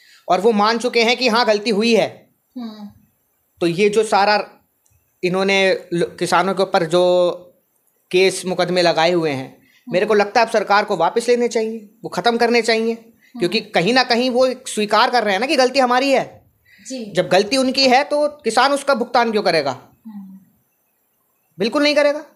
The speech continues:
Speaker 1: उनको लेने चाहिए वापस। सारे मुकदमे वापस होने चाहिए। जब बड़े-बड़े नेताओं के मुकदमे वापस हो रहे हैं, तो देश के किसान के मुकदमे वापस क्यों नहीं हो रहे हैं? क्या देश का किसान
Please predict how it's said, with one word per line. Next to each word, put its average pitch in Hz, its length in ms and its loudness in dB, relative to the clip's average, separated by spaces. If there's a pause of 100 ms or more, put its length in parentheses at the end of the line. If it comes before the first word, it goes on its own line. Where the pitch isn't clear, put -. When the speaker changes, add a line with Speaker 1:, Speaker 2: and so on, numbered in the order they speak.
(120)
Speaker 1:
उनको 185 200 -4
लेने 240 220 2
चाहिए 269 220 0
वापस। 262 440 -2 (920)
सारे 220 200 2
मुकदमे 254 300 0
वापस 247 320 0
होने 247 160 0
चाहिए। 240 400 -4 (160)
जब 175 100 0
बड़े-बड़े 240 320 2
नेताओं 247 360 0
के 262 80 0
मुकदमे 240 340 0
वापस 226 320 0
हो 233 80 0
रहे 240 100 0
हैं, 247 60 -2
तो 247 80 -2
देश 233 220 2
के 262 100 -2
किसान 254 300 -2
के 254 80 -2
मुकदमे 226 300 -2
वापस 202 300 -2
क्यों 170 140 -4
नहीं 160 120 -4
हो 147 100 -4
रहे 139 100 -6
हैं? 131 200 -20 (1300)
क्या 185 100 2
देश 196 240 0
का 240 100 0
किसान 240 440 0